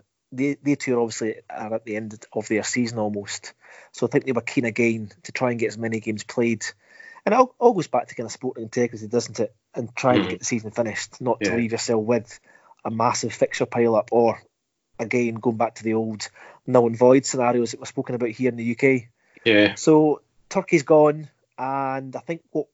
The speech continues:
Speaker 1: what I know is left anyway is we obviously have the A-League in Australia. And
Speaker 2: Yep.
Speaker 1: again, they are playing behind closed doors.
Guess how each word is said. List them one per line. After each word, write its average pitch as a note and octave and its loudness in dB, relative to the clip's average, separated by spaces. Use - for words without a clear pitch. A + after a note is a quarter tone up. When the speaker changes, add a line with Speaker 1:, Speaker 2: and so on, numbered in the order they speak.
Speaker 1:
what C3+ -6
I D#3 6
know D#3 0
is B2 -4
left C3 -2
anyway G#2+ -6
is A#2 -6
we B2+ 0
obviously B2+ -2
have A#2 -2
the A#2 -8
A-League A2+ -4
in A2+ -4
Australia. A2 -2
And A#2+ -2
Speaker 2:
Yep. A#2 2
Speaker 1:
again, B2 0
they C3 4
are B2+ 6
playing B2+ -2
behind A#2 -4
closed B2 -2
doors. C#3+ 0